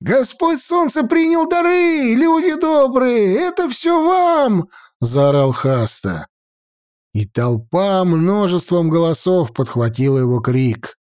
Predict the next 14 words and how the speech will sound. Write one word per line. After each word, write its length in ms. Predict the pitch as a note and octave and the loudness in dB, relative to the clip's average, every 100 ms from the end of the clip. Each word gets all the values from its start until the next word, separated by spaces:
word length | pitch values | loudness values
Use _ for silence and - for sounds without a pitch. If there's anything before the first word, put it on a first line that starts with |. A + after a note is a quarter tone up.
| _ _ _ _ _ _ _ _ | _ _ _ _ _ _ _ _
«Исварха 960 | A2+ C3 - A3 C#4 B3+ B3 A3 B3+ A#3 | -4 -4 -2 0 2 2 0 0 0 -2
принял 600 | A3 C4 C4 B3+ B3+ A#3 | -2 -2 0 0 2 0
дары!» 1000 | C4 C4 C#4 C4+ C4 B3 A3 F#3 A#2 _ _ _ _ _ _ - | 0 0 -2 -2 0 0 2 0 -2 _ _ _ _ _ _ -18
Ошеломленный 920 | - - E2+ F#2 B2+ D#3 D3 C#3 C3+ | -14 -8 -6 -2 0 0 0 0 0
жрец 420 | A#2 A#2 C3 B2 | 0 0 -2 -2
остановился. 960 | A#2+ - A2+ A#2 B2+ A#2 F#2 - D2+ - _ _ _ _ _ - | -6 -2 0 0 0 -2 -6 -12 -14 -16 _ _ _ _ _ -14
Кустистые 680 | E2+ - B2 C#3 - C3+ | -12 -6 -2 -2 0 0
брови 400 | B2 A#2+ D3+ D#3 | 0 0 0 0
его 360 | D3 C#3 C3+ C3 | 0 0 0 0
вздыбились 840 | A2 G2 F2+ A2+ F3+ D#3+ D#3 C#3 | -2 -4 -4 0 0 2 0 -2
и 60 | A#2+ | -4
сошлись 540 | - A2 - B2+ B2+ | -4 -6 -2 -2 0
на 140 | B2+ A#2 | -2 0
переносице. 960 | B2 B2+ C3+ C3 A#2 F#2+ - - D#2+ | 0 0 0 -2 -4 -8 -12 -14 -16